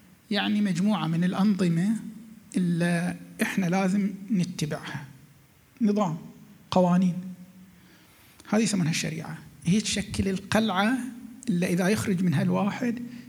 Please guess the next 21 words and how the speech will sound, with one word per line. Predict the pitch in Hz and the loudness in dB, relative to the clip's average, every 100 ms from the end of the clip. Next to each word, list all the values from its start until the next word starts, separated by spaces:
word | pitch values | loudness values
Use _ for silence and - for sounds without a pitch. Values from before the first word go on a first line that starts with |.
| - - | -12 -8
يكون | - 196 180 | 0 2 4
مو | 180 | 2
محمي. | 165 - 165 175 - - - - - _ - - - | 0 -4 -6 -6 -8 -18 -20 -20 -20 _ -18 -8 -2
هي | 202 | -2
تشكل | - 202 - - - 202 214 247 - | -2 -6 -8 -12 -6 -4 -4 -6 -4
القشرة | 202 185 - 233 - 190 190 220 - - - - - _ _ _ - - 196 | -4 -2 -2 -2 -2 -4 -6 -8 -12 -20 -20 -20 -20 _ _ _ -20 -10 -6
اللي | 180 175 | -2 -2
تحمي | 202 - 220 214 226 254 240 - - - - - - | -2 -2 2 2 2 0 -6 -10 -14 -18 -20 -20 -2
اللب. | 190 180 165 - - - - - - _ _ - - | 2 2 0 -4 -10 -16 -20 -20 -20 _ _ -12 -4
هذه | 95 | -4
يسمونها | 98 92 90 | -2 -2 -2
شريعة. | 101 165 78 160 - - - - - - | -2 -4 -6 -10 -16 -20 -20 -20 -10 -4
مثل | 196 196 | -2 0
الصلاة | 170 - 170 170 170 - - - - - | -2 0 0 0 -6 -12 -20 -20 -20 -4
من | - | -2
الشريعة، | - - - - - | 0 -2 -4 -6 -4
مثل | 87 78 95 | -4 -2 -4
الصيام | - - 85 180 - - - - - - 170 | -2 -2 -2 -4 -8 -16 -20 -20 -20 -6 -2
من | 165 | 0
الشريعة، | - - 90 160 | -2 -2 -2 -2
الحج | 156 - 82 - | -4 -2 -4 -6